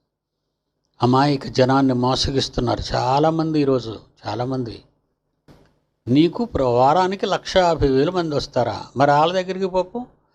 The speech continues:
వాళ్ళ దగ్గర ఒక యాభై మంది, అరవై మంది. అంటే వాళ్ళు నీకంటే చిన్నోళ్ళు అనుకుంటున్నావా?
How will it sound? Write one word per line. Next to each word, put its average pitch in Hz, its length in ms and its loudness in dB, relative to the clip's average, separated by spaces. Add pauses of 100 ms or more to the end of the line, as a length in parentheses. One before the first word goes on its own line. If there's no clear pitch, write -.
(220)
వాళ్ళ 156 140 4
దగ్గర 160 140 2
ఒక 156 160 2
యాభై 135 280 2
మంది, 127 240 -2
అరవై 104 240 -4
మంది. 87 300 -20 (240)
అంటే 143 160 0
వాళ్ళు 135 480 2 (440)
నీకంటే 143 340 2
చిన్నోళ్ళు 143 500 2
అనుకుంటున్నావా? 120 680 -4